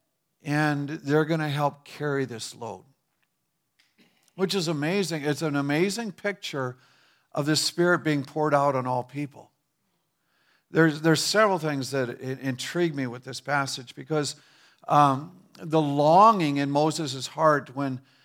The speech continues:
when he's challenged about it, he says, "I wish that everybody had this." And it's almost like a precursor of the availability for the, for the New Testament. In fact, it, it, what even amazes me more is that two of the guys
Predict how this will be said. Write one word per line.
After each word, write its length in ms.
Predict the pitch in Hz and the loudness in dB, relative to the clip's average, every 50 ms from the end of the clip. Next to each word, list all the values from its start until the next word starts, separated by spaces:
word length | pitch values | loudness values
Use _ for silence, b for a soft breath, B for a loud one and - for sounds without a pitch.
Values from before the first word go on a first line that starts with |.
| b b b | b b b
when 240 | - 156 147 143 139 | -4 -2 0 0 2
he's 260 | 143 139 131 131 - | 2 0 0 -2 -4
challenged 600 | - - - 170 185 190 190 185 170 135 - 156 | -6 -6 -2 0 2 4 4 4 2 0 -4 -6
about 260 | 131 139 139 135 131 | -4 -2 -2 0 0
it, 320 | 131 127 131 135 147 - | -2 -2 -4 -4 -6 -6
he 80 | 139 135 | -6 -8
says, 220 | 127 131 160 151 - - | -6 -8 -10 -10 -8 -6
"I 160 | 175 180 196 | -4 -4 -4
wish 260 | 202 214 226 208 - | -4 -4 -4 -4 -2
that 160 | - 233 226 190 | -2 -2 0 2
everybody 640 | 214 233 262 262 269 294 277 - 226 202 170 156 | 2 4 4 4 4 2 0 0 0 0 0 0
had 340 | 135 135 143 131 127 107 - | -2 -4 -4 -4 -4 -6 -10
this." 460 | 104 101 - - - - - - - _ _ _ _ _ B B B B B B B B B B B B B B B B _ _ - | -16 -18 -12 -10 -8 -8 -8 -10 -12 _ _ _ _ _ B B B B B B B B B B B B B B B B _ _ -4
And 140 | 156 156 | 0 0
it's 180 | 165 165 156 - | 2 2 2 2
almost 360 | 214 233 226 226 214 180 - | 4 4 4 4 2 2 4
like 180 | 190 175 160 160 | 2 2 4 6
a 160 | 156 151 139 | 4 4 4
precursor 800 | 147 - - - 196 220 226 202 - 185 170 151 135 - - 147 | 2 -4 -8 -6 -4 -4 -4 -4 -2 0 0 0 0 -2 -2 -4
of 100 | 139 127 | -2 -2
the 100 | 135 131 | -2 -4
availability 1080 | 117 113 123 156 156 160 156 151 127 117 147 156 165 165 151 - - 139 127 120 107 b b b b b b b b _ | -4 -2 0 2 2 4 2 2 0 0 2 4 4 4 2 0 -2 -6 -6 -6 -8 b b b b b b b b _
for 160 | - 147 143 | -2 0 2
the, 500 | 135 135 131 123 120 - - - - - - _ - | 4 4 4 4 2 0 -2 -6 -12 -14 -16 _ -18
for 200 | 127 131 147 143 | -10 -6 -6 -4
the 100 | 139 147 | -2 -2
New 140 | 151 151 151 | -2 -2 -4
Testament. 580 | 151 - 156 185 190 - - - 151 151 143 | -4 -4 -4 -4 -2 -2 -4 -6 -4 -2 -2
In 120 | 143 143 135 | -2 -2 -2
fact, 400 | 135 190 185 180 165 - B B B B B B B B B | 2 6 6 6 6 6 B B B B B B B B B
it, 180 | - - 160 - | 0 2 2 2
it, 420 | - - - - - - - - - | 0 -2 -8 -10 -12 -14 -14 -12 -8
what 240 | 135 143 151 147 143 | 0 2 2 4 4
even 460 | 143 147 - - 156 156 151 151 147 | 2 0 0 0 0 0 0 0 -2
amazes 520 | 139 139 147 151 156 151 131 147 131 120 | -2 -2 -2 -2 -2 -2 -4 -6 -8 -6
me 80 | 143 139 | -6 -4
more 320 | 139 143 147 147 143 143 | -4 -2 0 0 2 0
is 120 | 135 120 127 | 0 -2 -2
that 320 | 139 123 123 - _ _ | -2 -4 -4 -6 _ _
two 200 | - - 202 202 | -4 0 2 4
of 60 | 185 | 4
the 80 | 165 151 | 4 2
guys 460 | 127 139 135 135 135 135 131 - | 4 4 4 4 4 2 -2 -4